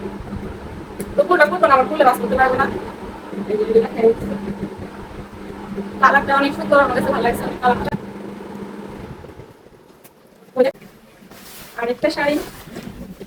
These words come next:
এটাও জামদানি, আর এই কালারটা আমার কাছে এত ভালো লাগে কি বলবো। জামদানির মধ্যে এই কালারটা কিন্তু অনেক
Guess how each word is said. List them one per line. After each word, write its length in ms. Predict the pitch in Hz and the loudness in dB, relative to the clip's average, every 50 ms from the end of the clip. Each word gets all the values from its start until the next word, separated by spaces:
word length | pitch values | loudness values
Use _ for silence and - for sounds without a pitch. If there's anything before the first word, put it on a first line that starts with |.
| - - - - - 254 | -18 -20 -20 -2 2 4
এটাও 200 | 262 269 277 285 285 277 | 6 6 6 6 8 6
জামদানি, 300 | 285 302 302 302 302 294 294 | 6 6 4 2 2 2 4
আর 60 | 269 262 254 | 4 4 4
এই 60 | 277 269 294 | 4 4 6
কালারটা 260 | 294 285 285 285 285 277 | 6 6 6 6 6 6
আমার 120 | 285 285 311 | 6 4 2
কাছে 120 | 339 - 302 | 0 0 2
এত 100 | 285 - 302 311 | 4 4 6 6
ভালো 140 | 294 233 240 254 | 6 6 6 6
লাগে 140 | 262 247 262 254 - | 4 2 0 -2 -2
কি 60 | 262 254 262 | 0 4 4
বলবো। 200 | 254 226 226 220 208 - - - - - - 254 | 4 6 4 2 0 -2 -6 -14 -14 -10 0 2
জামদানির 360 | 240 269 277 285 302 294 302 294 | 4 4 6 6 4 4 4 4
মধ্যে 140 | 302 - 254 | 6 8 8
এই 60 | 262 | 8
কালারটা 220 | 254 247 247 254 254 | 8 6 4 2 0
কিন্তু 140 | 302 - 254 247 247 | 0 2 2 2 4
অনেক 140 | 269 285 | 4 2